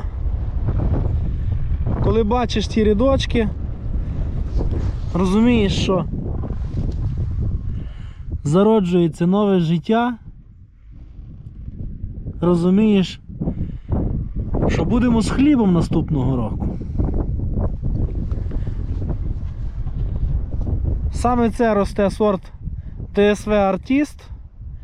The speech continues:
Еліта. Хіба не краса, народ? Я балдію від таких, від таких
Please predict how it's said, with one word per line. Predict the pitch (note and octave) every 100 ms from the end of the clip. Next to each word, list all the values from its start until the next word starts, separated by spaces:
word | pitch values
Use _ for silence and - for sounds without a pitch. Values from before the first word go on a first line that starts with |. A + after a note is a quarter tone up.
| - - - - -
Еліта. | E3+ F#3 B3+ C#4 C4 B3+ - - - - - - - - - - - - - - - - - - - - - - - - - - - -
Хіба | - F3+ G#3+
не | A#3
краса, | A3+ A3 - B3
народ? | A#3+ G#3 F#3+ D3+ - - - - - - - - - - - - - - - - - - -
Я | F#3+ F#3
балдію | F3+ F3 G3 F#3 D#3+
від | D3
таких, | D3+ - C#3+ - - - - - - - - - - - -
від | F#3
таких | - F#3 - G3+ - -